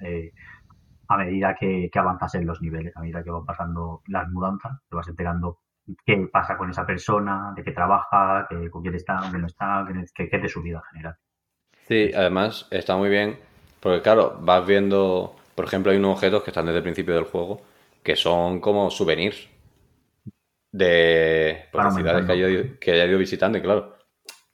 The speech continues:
Speaker 2: va subiendo con el tiempo y dices, "Hostia, mira, cómo, cómo lo he ido conservando, cómo". Entonces, está muy guay esa evolución, ese decir, "Ay, mira, esto me suena de antes. Uy, ay, claro, es que, ay, que va siguiendo la misma historia, que es la misma persona".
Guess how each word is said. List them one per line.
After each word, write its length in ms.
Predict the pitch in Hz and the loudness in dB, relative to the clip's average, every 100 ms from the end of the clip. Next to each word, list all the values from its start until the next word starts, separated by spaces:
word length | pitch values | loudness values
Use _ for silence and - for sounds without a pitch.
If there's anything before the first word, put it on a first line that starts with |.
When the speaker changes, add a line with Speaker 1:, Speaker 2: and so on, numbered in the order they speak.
| _ | _
Speaker 2:
va 200 | 90 85 | -4 -4
subiendo 440 | 78 85 113 107 | 0 2 2 4
con 120 | 98 92 | 2 2
el 120 | 85 | 0
tiempo 220 | 123 113 | 0 0
y 20 | |
dices, 120 | - 127 | 0 -2
"Hostia, 200 | - 110 | -2 -4
mira, 260 | 135 120 | -4 -6
cómo, 320 | - 113 117 117 | -4 -4 -4 -4
cómo 140 | 113 | -2
lo 60 | 117 | 0
he 40 | |
ido 80 | 110 | 0
conservando, 680 | 98 90 90 120 120 104 101 | -2 -4 -4 -2 -2 -4 -4
cómo". 520 | 104 104 101 104 _ _ _ _ _ _ | -4 -4 -6 -10 _ _ _ _ _ _
Entonces, 300 | 104 98 98 | -4 -2 -2
está 180 | 98 104 | 2 4
muy 100 | 131 | 6
guay 300 | 113 139 - | 6 6 2
esa 240 | - 110 110 | -2 0 2
evolución, 640 | 95 92 85 110 127 131 | 2 0 0 2 2 2
ese 180 | 113 113 | -2 -2
decir, 460 | 104 95 98 82 - _ | 0 0 -2 -4 -8 _
"Ay, 140 | - 127 | 2 4
mira, 180 | 151 123 | 4 4
esto 280 | 107 - | 2 2
me 80 | 135 | 2
suena 260 | - 135 117 | 2 2 4
de 120 | 101 | 2
antes. 340 | 82 - - - | 0 -6 -10 0
Uy, 180 | 160 - _ _ - | 0 0 _ _ 2
ay, 160 | 196 - - | 2 2 -2
claro, 260 | 147 175 - | 0 0 -2
es 120 | 110 | -4
que, 260 | 170 170 _ | -6 -6 _
ay, 240 | - 180 180 | -2 0 0
que 140 | 110 101 | -2 -2
va 100 | 139 | -4
siguiendo 280 | 170 160 147 | -2 -2 0
la 60 | |
misma 200 | 135 117 | -2 -4
historia, 380 | 98 151 170 135 | 0 4 4 2
que 60 | 127 | 0
es 60 | |
la 60 | 139 | 0
misma 160 | 135 | 0
persona". 400 | 117 95 127 104 | 0 2 0 -2